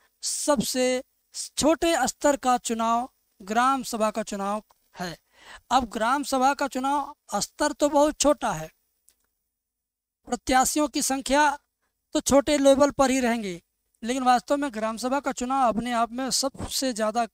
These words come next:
कठिन होता है, सबसे ज़्यादा इसमें पेचीदा होता है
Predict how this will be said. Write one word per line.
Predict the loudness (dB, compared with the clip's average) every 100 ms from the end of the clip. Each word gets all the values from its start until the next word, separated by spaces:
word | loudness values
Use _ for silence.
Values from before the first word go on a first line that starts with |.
| -6
कठिन | -6 -4 -6
होता | -6 -4 0
है, | 0
सबसे | -2 -4 -6 -6 -6 -6
ज़्यादा | -6 -6 -2 0 0
इसमें | -2 -4 -8
पेचीदा | -8 -10 -6 -2 0
होता | 2 0 0 0
है | 0